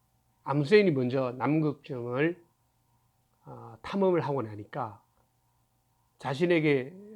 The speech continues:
어떤 그 탐험 대장으로서의 그 어떤 욕심, 공명심 이런 것들이, 에, 남아 있잖아요. 그래서 이 셰클턴이라는 사람은 "나는 그러면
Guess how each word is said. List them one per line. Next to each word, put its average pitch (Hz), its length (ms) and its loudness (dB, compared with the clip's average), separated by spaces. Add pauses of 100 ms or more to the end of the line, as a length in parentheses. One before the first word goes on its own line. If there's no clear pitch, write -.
어떤 131 340 -12
그 120 220 -16 (120)
탐험 180 340 -2
대장으로서의 151 600 2 (260)
그 - 220 -20
어떤 120 340 -18 (520)
욕심, 120 540 -8
공명심 135 600 -2
이런 156 220 0
것들이, 117 800 -8 (880)
에, 120 200 -14
남아 123 280 0
있잖아요. 104 460 -16
그래서 175 500 -4 (400)
이 127 240 -8
셰클턴이라는 135 1200 -6
사람은 113 540 -6 (840)
"나는 180 300 4
그러면 151 440 0